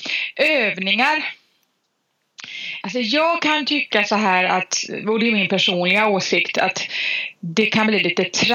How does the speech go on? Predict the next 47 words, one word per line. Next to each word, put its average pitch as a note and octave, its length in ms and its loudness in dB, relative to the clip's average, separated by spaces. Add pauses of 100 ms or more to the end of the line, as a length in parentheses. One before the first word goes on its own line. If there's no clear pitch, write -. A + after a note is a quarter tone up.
alltså, G#3+ 220 2
många A#3+ 380 2
vill A#3+ 200 2
inte A3+ 200 0
göra G3+ 460 2
såna G3+ 280 0
övningar. E3+ 380 0
Jag A#3 280 2
gör A3 280 2
ibland F3+ 400 0
sådana E3 400 0
på, E3 360 -6
på F3+ 140 -2
mina E3+ 300 0
event, F3+ 400 0
men, F#3+ 220 0 (680)
och A3 140 2
en A3+ 120 2
del C4+ 380 2
älskar B3 520 0
det, G#3 120 0
tycker G#3+ 240 -4
det G#3 80 2
är G3+ 120 -2
jättekul, G#3 520 0
och G3+ 60 0
en G3+ 100 -2
del G3 200 2
är G#3 60 4
inte G#3+ 240 0 (100)
alls C4+ 380 0
bekväma F#3+ 480 0
med D#3 280 2
att - 100 -4
de D#3+ 240 -6 (420)
måste G#3 540 -2
någonting. F3+ 460 0
De A#3 220 2
vill F3 220 2
bara F3 340 4
gå E3 280 0
dit E3+ 340 -2
och F3 100 0
mingla. F3 340 0
De G3 160 0
vill F#3 140 2
inte, E3+ 540 2